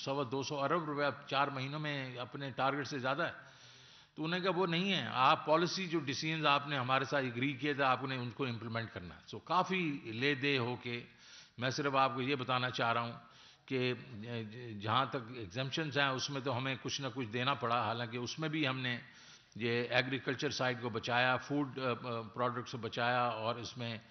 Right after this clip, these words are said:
ये फर्टिलाइजर, पेस्टिसाइड इसको बचा लिया। और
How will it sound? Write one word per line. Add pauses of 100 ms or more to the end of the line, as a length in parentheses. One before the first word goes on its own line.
(340)
ये
फर्टिलाइजर,
पेस्टिसाइड
इसको
बचा
लिया। (600)
और